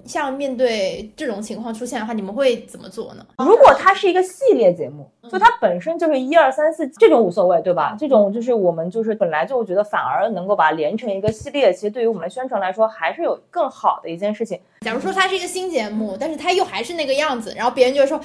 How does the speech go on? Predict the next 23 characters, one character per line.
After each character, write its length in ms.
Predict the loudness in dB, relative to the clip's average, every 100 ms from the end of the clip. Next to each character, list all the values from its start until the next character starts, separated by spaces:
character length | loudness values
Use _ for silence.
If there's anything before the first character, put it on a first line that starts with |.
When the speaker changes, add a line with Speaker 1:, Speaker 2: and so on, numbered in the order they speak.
| -10
Speaker 1:
，“哎， 220 | -12 -12 -8
它 100 | -2
又 160 | -2 -2
搞 200 | -6 -10
成 120 | -8 -4
这 80 |
个 80 | 0
样 220 | 0 -2
子 100 | -6
了” 180 | -10 -12 -10 -6
的 80 | -4
时 180 | -4
候， 300 | -6 -6 -8 -6
你 200 | -4 0
们 200 | 0 0
面 220 | -6 -6
对 160 | -6 -4
这 80 |
样 240 | -4 -4 -6
子 80 | -8
的 80 |
舆 220 | -10 -10 -8
论， 180 | -8